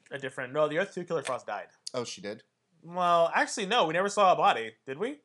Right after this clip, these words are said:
Speaker 2: I don't know. I don't, you know,
Speaker 1: I
Speaker 2: I
Speaker 1: don't
Speaker 2: don't,
Speaker 1: think we, I don't think we
Speaker 2: I have
Speaker 1: saw
Speaker 2: to
Speaker 1: a
Speaker 2: write
Speaker 1: body.
Speaker 2: things down 'cause
Speaker 1: No,
Speaker 2: I
Speaker 1: no,
Speaker 2: don't remember.
Speaker 1: I don't think we saw a body, did we? Or did
Speaker 2: I don't know.
Speaker 1: kill
Speaker 2: Did
Speaker 1: her?
Speaker 2: we find a body?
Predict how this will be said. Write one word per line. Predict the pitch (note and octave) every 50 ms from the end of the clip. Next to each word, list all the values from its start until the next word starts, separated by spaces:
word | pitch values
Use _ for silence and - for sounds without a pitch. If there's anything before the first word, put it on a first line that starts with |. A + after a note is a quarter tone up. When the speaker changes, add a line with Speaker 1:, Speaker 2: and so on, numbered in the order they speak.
| _ - -
Speaker 2:
I | G2+ G2
don't | G#2 D3 D3+
know. | A#2+ G2+
I | G2+ A2
don't, | C#3 D3+ -
you | - E3
know, | E3
Speaker 1:
I | D3+
Speaker 2:
I |
Speaker 1:
don't | E3+ G3+
Speaker 2:
don't, | A3 A#3+
Speaker 1:
think | A3 -
we, | F#3+ F3+ -
I | D3
don't | F3+ G#3+
think | A#3 -
we | F3+
Speaker 2:
I | F#3+
have | B3 C#4+
Speaker 1:
saw | C4+ E3
Speaker 2:
to | -
Speaker 1:
a | D3+
Speaker 2:
write | - -
Speaker 1:
body. | D3 C#3+
Speaker 2:
things | G#3+ G3 F3+ D#3+
down | C#3+ F3 F3 E3
'cause | D3 D#3
Speaker 1:
No, | F3
Speaker 2:
I | D3+
Speaker 1:
no, | E3 E3+
Speaker 2:
don't | D#3
remember. | C3+ C3+ C#3+ D#3+ D#3 C3 -
Speaker 1:
I | - F#3
don't | A3 C4
think | C4+ -
we | A3+ F#3
saw | - - - A3 A#3+ G3+
a | C3
body, | - C#3+ F3+ A#3+ F#3 G#2+ G2+ G2+ -
did | A#2+ C#3 E3 G3+
we? | C4 D4+
Or | G4 F#4+ G4+ G#4 - - C3+
did | -
Speaker 2:
I | D3+
don't | D#3+ D#3
know. | -
Speaker 1:
kill | C4+ D#4
Speaker 2:
Did | E3+
Speaker 1:
her? | E3+
Speaker 2:
we | G#3+ C4+
find | C4 C4 - A3 A3
a | G3+
body? | F3+ E3+ E3 D#3+ E3 D#3+ D#3+ -